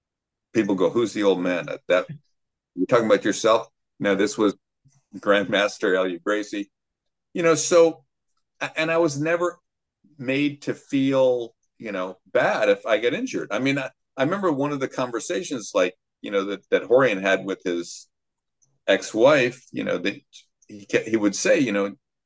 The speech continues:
"Well, Richard keeps getting injured." Well, it's the nature of the beast, but, you know, it's the way my body is.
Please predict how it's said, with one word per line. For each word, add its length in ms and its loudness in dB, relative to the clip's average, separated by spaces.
"Well, 160 4
Richard 320 -2
keeps 220 -6
getting 240 0
injured." 400 -4
Well, 320 2
it's 200 -14
the 140 0
nature 520 2
of 120 0
the 80 -4
beast, 560 -4
but, 160 2
you 140 -4
know, 260 2
it's 180 -6
the 80 -8
way 140 4
my 220 6
body 600 4
is. 720 0